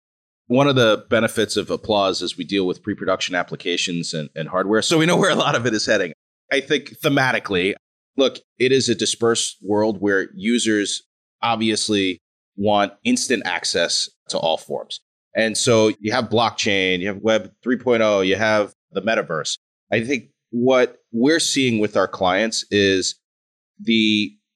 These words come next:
ability to onboard into new emerging technologies needs to almost be instantaneous. So when you think about it, when you have these development organizations within enterprises,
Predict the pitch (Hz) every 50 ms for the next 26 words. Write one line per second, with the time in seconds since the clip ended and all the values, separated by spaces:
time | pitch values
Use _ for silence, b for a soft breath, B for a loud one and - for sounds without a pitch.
0 | _ - 113 113 - - 127 139 160 165 156 147 131 - - 127 - - - 104
1 | 110 113 113 98 98 101 101 98 92 98 92 - - 95 80 82 92 95 98 101
2 | 98 95 87 87 90 90 - 92 87 - - 95 - - 87 82 87 92 98 98
3 | 113 120 123 120 - - 92 95 95 90 - - - - - 92 95 92 90 82
4 | - - 85 80 78 76 - - 71 65 - - 69 67 69 71 - - - -
5 | _ _ _ - - - 135 120 110 110 107 104 - _ _ _ - 135 135 139
6 | 131 - 196 - - 104 107 98 98 98 98 95 - _ _ _ _ _ - 123
7 | 117 123 139 165 175 170 165 131 - 113 90 107 104 107 104 104 95 95 95 92
8 | 95 87 85 - 87 87 82 - - 82 80 - 85 82 - 92 85 85 85 85
9 | 80 - 78 71 69 - - 67 - - -